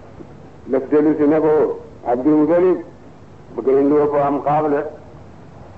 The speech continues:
Ca suba mu ne, "Nañ ma wutal yëkk yu si ëpp." Ñu wutal ko yëkk. Mu rey saraxe. Ñu ne ko, "Abdul Mutalib, bëgg nañ lu ëpp aw yëkk de." Mu ne, "Nañ ko wutal gëlëm gi fi ëpp."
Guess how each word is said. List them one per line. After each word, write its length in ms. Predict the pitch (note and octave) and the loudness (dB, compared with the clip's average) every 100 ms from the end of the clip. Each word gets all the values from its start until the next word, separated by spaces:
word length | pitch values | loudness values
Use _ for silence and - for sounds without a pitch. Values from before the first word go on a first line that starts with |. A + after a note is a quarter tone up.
| - - - - | -20 -20 -16 -4
Ca 80 | C#3 | -2
suba 220 | C3+ E3 | 0 2
mu 140 | D#3+ E3 | 2 2
ne, 100 | F#3 E3+ | 2 2
"Nañ 180 | D3 C#3 | 2 0
ma 80 | D3+ | 0
wutal 220 | E3 D3+ | 0 0
yëkk 180 | D3+ D3 | 0 0
yu 200 | C3+ C#3 | 0 0
si 60 | D3 | 0
ëpp." 180 | B2+ A2+ G2+ - - - - - | -2 -2 -12 -14 -20 -20 -20 -12
Ñu 180 | B2 B2+ | -2 0
wutal 280 | C3+ C#3+ C#3 | 2 2 0
ko 100 | C#3+ | 2
yëkk. 200 | C#3+ - - - - - - - - - | 2 0 -6 -18 -20 -20 -20 -20 -20 -16
Mu 140 | A#2+ C3+ | -4 0
rey 180 | C#3 C#3+ | 2 0
saraxe. 440 | D3 D3 D3 D3 D3 - - - - - | 0 0 0 -2 -6 -12 -20 -20 -20 -14
Ñu 80 | C3 C3+ | -4 0
ne 60 | C#3 | 0
ko, 60 | |
"Abdul 320 | D3 C#3+ C#3+ E3+ | 0 -2 0 0
Mutalib, 360 | F3 F3+ F#3+ E3+ - - - - - - - | 2 2 2 0 -6 -20 -20 -20 -20 -20 -8
bëgg 140 | B2 C#3 | -4 0
nañ 220 | D3 D3+ | 2 2
lu 80 | D3+ | 2
ëpp 180 | D3+ D#3 | 0 0
aw 160 | D3+ D3+ | 0 0
yëkk 220 | D3 D3 | 0 0
de." 140 | C#3+ D3+ - - - - - - - - - | -2 -2 -8 -20 -20 -20 -20 -20 -20 -20 -10
Mu 80 | A#2 | 0
ne, 80 | C3+ | 2
"Nañ 180 | D3 D3 | 4 2
ko 80 | F3 | 2
wutal 260 | E3+ F3 | 2 2
gëlëm 280 | E3+ E3+ D#3 | 2 2 2
gi 80 | C#3 | 0
fi 100 | C3 | 0
ëpp." 200 | C3+ B2 | 0 0